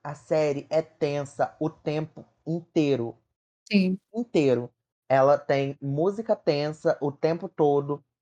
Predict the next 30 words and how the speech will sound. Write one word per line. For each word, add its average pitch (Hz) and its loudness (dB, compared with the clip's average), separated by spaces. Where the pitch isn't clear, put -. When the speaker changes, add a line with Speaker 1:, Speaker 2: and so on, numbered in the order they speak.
Speaker 1:
eh, 131 6
ela 143 6
é 143 6
toda 175 2
meio 185 -2
azul, 165 -2
porque 151 -4
parece 143 0
que 143 -14
você 160 0
não 160 -4
sabe 143 0
se - -20
você 147 -2
tá 147 -2
no 139 -6
futuro, 175 -4
se 156 -4
é 143 4
tudo 143 -10
muito 143 -10
limpo, 165 -4
ou 147 4
se 151 0
é 147 4
porque 151 -2
tá, 147 -2
tipo, - -12
meio 143 0
frio. 170 -2